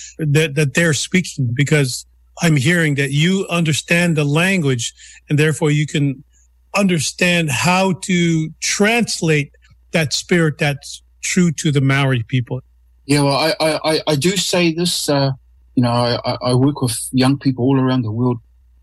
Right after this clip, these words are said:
Speaker 2: in my art projects, right? And I, you know, I say to them, "Look, uh, if you're gonna take anything in this world, the one thing you have to take,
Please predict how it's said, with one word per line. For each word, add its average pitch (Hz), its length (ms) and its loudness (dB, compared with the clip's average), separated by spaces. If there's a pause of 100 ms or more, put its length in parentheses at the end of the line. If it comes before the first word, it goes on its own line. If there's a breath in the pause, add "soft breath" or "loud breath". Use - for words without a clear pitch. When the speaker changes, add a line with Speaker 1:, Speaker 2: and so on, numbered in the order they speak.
Speaker 2:
in 110 100 2
my 104 140 2
art 123 200 0
projects, 107 460 -2
right? 117 220 -4 (480)
And 117 120 2
I, 107 120 2
you 123 100 2
know, 113 140 2
I 113 60 2
say 120 220 0
to 113 140 -6
them, 110 160 2
"Look, 117 240 0
uh, 104 200 -2 (300)
if 113 140 -2
you're 131 80 4
gonna 131 160 0
take 127 300 -2
anything 139 380 0
in 127 100 -2
this 120 240 -8
world, 127 300 -2 (540)
the 113 140 -4
one 135 220 0
thing 135 160 0
you 123 140 0
have 143 120 -4
to 117 140 -6
take, 127 300 -4